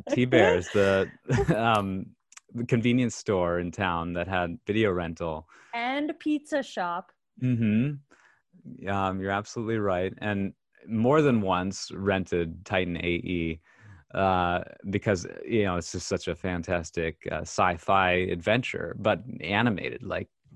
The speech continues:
Speaker 2: Anasta-, basically the same art style as An-, as Anastasia. Um, Bartok the Magnificent has a, s-, you know, basically the same art style, but it's,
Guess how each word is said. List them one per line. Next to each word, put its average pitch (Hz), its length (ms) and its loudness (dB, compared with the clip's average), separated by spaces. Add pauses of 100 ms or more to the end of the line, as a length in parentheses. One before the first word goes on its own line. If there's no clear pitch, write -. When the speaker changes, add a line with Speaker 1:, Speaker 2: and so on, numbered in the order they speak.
(340)
Speaker 2:
Anasta-, 101 560 0
basically 113 460 4
the 92 120 0
same 87 460 0
art 98 200 2
style 80 400 0
as 80 260 -10
An-, 87 240 -4 (120)
as 87 240 -4
Anastasia. 85 760 -4 (840)
Um, 80 360 -10 (380)
Bartok 139 500 4
the 139 60 0
Magnificent 123 600 2
has 110 200 0
a, 107 120 2 (420)
s-, - 380 -12
you 117 120 2
know, 92 240 -2 (260)
basically 175 300 4
the 110 100 4
same 98 280 2
art 90 180 4
style, 98 280 4
but 98 260 2
it's, - 640 -6